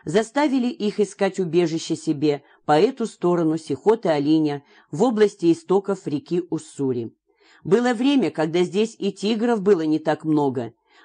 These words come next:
но лет около семидесяти-восьмидесяти тому назад он в большом количестве перекочевывал в продолжении двух лет с запада из Маньчжурии к востоку, и с тех пор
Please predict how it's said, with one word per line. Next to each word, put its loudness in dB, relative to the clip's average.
но 4
лет -2
около 0
семидесяти-восьмидесяти -2
тому 0
назад 0
он 2
в -2
большом -2
количестве -2
перекочевывал 0
в -20
продолжении 2
двух -4
лет 0
с -8
запада 0
из 2
Маньчжурии 0
к -14
востоку, -2
и 6
с -2
тех -2
пор 0